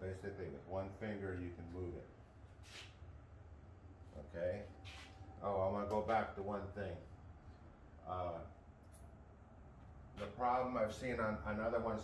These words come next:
too is the slide just jumps around, moves up, up and down.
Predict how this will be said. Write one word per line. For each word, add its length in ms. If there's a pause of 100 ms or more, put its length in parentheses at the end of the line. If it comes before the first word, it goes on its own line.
(120)
too 280
is 80
the 120
slide 560
just 280
jumps 340
around, 360
moves 180
up, 360
up 220
and 140
down. 380